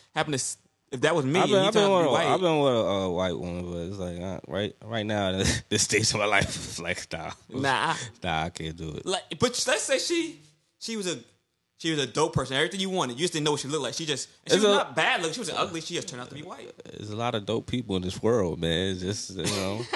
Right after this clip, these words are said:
Speaker 1: <laughs>
Speaker 2: it's not. We could be friends.
Speaker 1: Damn.
Speaker 2: Yeah.
Speaker 1: Love is blind, though. It's Eve song, like Jazz said. Word.
Speaker 2: Okay, that's cool. <laughs>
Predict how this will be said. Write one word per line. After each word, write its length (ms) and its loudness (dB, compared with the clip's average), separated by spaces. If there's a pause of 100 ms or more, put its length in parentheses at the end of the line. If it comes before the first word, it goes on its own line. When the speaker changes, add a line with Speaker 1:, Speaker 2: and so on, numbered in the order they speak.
(420)
Speaker 1:
<laughs> 540 -20
Speaker 2:
it's 180 -10
not. 240 -6 (400)
We 60 -20
could 120 -14
be 120 -2
friends. 600 0 (480)
Speaker 1:
Damn. 1300 2 (440)
Speaker 2:
Yeah. 360 -6 (640)
Speaker 1:
Love 180 -4
is 80 0
blind, 460 -4
though. 200 -10 (680)
It's 200 -10
Eve 220 -4
song, 220 -6
like 140 -6
Jazz 220 -6
said. 360 -8
Word. 580 -8
Speaker 2:
Okay, 320 -2
that's 220 -4
cool. 560 2
<laughs> 60 -20